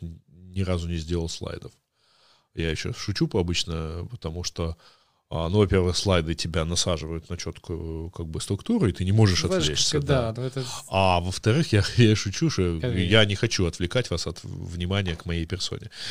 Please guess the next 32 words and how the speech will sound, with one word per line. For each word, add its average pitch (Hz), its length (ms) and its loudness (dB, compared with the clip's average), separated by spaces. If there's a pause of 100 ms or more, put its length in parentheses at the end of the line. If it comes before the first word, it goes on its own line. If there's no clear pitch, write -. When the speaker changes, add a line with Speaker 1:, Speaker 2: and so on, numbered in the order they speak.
(120)
Speaker 1:
<laughs> - 320 0
Вот, 147 400 6
вы 107 340 0
на 123 80 -4
меня 123 300 2
смотрите, 147 560 -2
так 87 120 -8
сказать, - 240 -8
и 123 40 -2
я 175 120 0
буду 127 360 -2 (300)
рассказывать. 82 640 -2 (340)
Ну 156 120 8
и 190 40 8
да, 120 160 6
действительно, 92 460 0
это 90 220 -2
довольно 92 280 0
сложно. 82 720 0
Ты 82 380 -2
помнишь 90 360 -6
мой 80 160 -6
вот, 87 240 -10
э, 82 400 -18
семинар, 95 400 -2
который 80 360 -8
я 76 60 -6
читал, - 280 -4
там, 78 160 -6
два 85 180 0
дня? 78 300 -6 (120)
Speaker 2:
Мгм. 139 260 -4